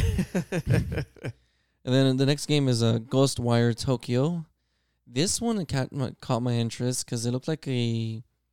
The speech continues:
Speaker 2: very interesting game where you're a character that's fighting off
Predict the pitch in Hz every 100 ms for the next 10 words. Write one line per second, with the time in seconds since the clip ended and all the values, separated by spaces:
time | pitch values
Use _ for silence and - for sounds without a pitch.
0 | _ _ _ _ _ _ 135 123 151 165
1 | 165 160 147 139 - 120 127 117 117 123
2 | 143 131 127 120 120 120 120 131 127 127
3 | - - 135 139 - 151 131 - - -
4 | 127 127 131 120 120 120 117 -